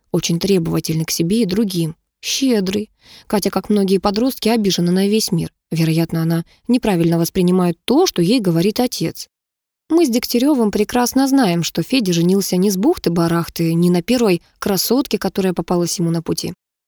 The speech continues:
Долгое время он был холостяком. В конце концов, даже Ольга Гавриловна забеспокоилась.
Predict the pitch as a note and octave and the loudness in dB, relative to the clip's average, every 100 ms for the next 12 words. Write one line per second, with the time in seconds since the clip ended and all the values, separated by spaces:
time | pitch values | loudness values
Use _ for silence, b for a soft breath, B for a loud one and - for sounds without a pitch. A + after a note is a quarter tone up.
0 | _ A#3 A#3+ A3 A3 C4 A#3 F3+ F3 F#3 | _ -2 0 2 2 2 2 2 0 -2
1 | - G3 G3 A3 - F3 E3 - _ F3 | 0 0 0 -2 -4 -4 -6 -10 _ -4
2 | E3+ E3 E3 A#3+ A3+ F#3 F#3 F3+ B B | -2 -2 -2 -2 -2 0 0 -2 B B
3 | B C4 A3+ A#3 A3 A#3 D#4 C4 A3 G3+ | B -2 0 0 0 2 2 2 2 0
4 | G3+ - B3 F#3+ F3 F3+ - | -2 -2 -2 -2 -2 -2 -6